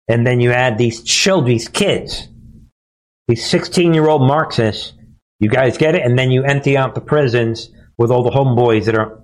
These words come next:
committing hardcore crimes. And you guys get it.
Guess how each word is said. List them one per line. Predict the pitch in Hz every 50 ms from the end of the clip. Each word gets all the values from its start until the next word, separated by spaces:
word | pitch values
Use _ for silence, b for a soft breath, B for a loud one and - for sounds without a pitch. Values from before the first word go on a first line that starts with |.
| - -
committing | 135 127 127 120 117 110 113 - - - - - -
hardcore | 139 139 127 120 - - - 123 120 120 117 - -
crimes. | - 139 139 127 101 87 82 80 80 - - - - _ _ _ _ _ _ _ _ _ _ _ _ _ -
And | 113 113 107 104 110
you | 110
guys | 113 107 107 101 92
get | 117 123 101 78 - - - - - - - - - - - - - - - - _ _ _ _ _ _ _ _ _ _ _ _ _ _ _ _ _ _
it. | - -